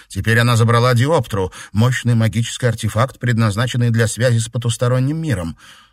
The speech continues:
«Слишком все подозрительно». «Забудь о ней», — сказал Игорь. «Все уже закончилось. Не стоит везде видеть интриги и заговоры. Впереди нас ждет только хорошее, я уверен». «Правда», — улыбнулась Катерина. «Не хочется думать о плохом».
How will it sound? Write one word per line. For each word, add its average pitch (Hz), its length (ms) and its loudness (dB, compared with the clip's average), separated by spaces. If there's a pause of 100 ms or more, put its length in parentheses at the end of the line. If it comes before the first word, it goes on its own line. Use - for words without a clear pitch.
(160)
«Слишком - 480 -2
все 98 160 -4
подозрительно». 95 800 -4 (180)
«Забудь 107 560 0
о 101 100 0
ней», — 90 300 -6 (160)
сказал 78 480 -12
Игорь. - 320 -16 (100)
«Все 233 240 2
уже 208 120 2
закончилось. 143 760 -2 (260)
Не 135 140 0
стоит 175 300 -2
везде 131 340 0
видеть 120 260 0
интриги 113 420 0
и 104 80 0
заговоры. 95 520 -2 (300)
Впереди 202 420 0
нас 185 220 2
ждет 165 240 -4
только 156 240 -2
хорошее, 156 520 -2
я 110 140 2
уверен». 117 480 0 (240)
«Правда», — 120 500 2 (240)
улыбнулась 92 540 -4
Катерина. 85 500 -10 (300)
«Не 131 220 -2
хочется - 460 -4
думать 87 320 -6
о 101 40 -2
плохом». 92 480 -6